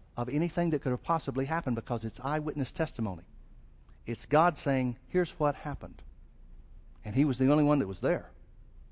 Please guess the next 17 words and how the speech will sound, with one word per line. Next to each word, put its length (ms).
Yet 180
medical 280
sci-, 280
or, 240
uh, 220
yet, 380
uh, 180
uh, 200
science, 520
the 80
scientific 460
community, 440
tries 220
to 60
say, 140
"Oh, 440
no, 360